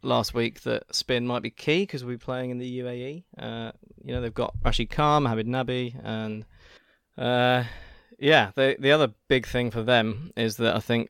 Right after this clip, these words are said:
most of their internationals, or all the internationals, will be able to play every game this year.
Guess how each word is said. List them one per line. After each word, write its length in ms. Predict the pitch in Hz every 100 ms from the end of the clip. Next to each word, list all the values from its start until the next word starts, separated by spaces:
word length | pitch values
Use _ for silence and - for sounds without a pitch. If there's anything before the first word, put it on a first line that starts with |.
| -
most 180 | 123 -
of 40 |
their 140 | 120 113
internationals, 800 | 107 113 110 - 104 101 - -
or 80 | 104
all 180 | 104 110
the 100 | 107
internationals, 560 | 107 113 107 - 104 110
will 100 | 104
be 80 |
able 140 | 107 104
to 60 |
play 200 | - 107
every 200 | 104 110
game 320 | 101 110 101 -
this 200 | 101 110
year. 220 | -